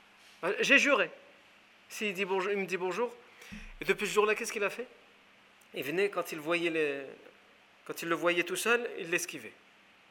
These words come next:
Pour pas avoir à le saluer, lui demander de ses nouvelles. Et quand il le voyait en groupe, là, il venait.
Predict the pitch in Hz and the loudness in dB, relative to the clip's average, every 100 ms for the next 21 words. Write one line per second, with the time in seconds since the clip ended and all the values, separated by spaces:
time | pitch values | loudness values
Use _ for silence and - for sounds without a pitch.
0 | - - - 190 170 185 180 170 - 175 | -16 -12 4 6 8 8 8 6 0 2
1 | 185 190 170 170 165 151 160 143 120 - | 2 0 0 0 0 -2 -4 -6 -10 -16
2 | - - - - - - 226 233 240 214 | -20 -20 -20 -20 -18 0 2 4 4 8
3 | 220 214 196 220 247 226 208 151 175 | 10 10 6 2 4 6 6 6 2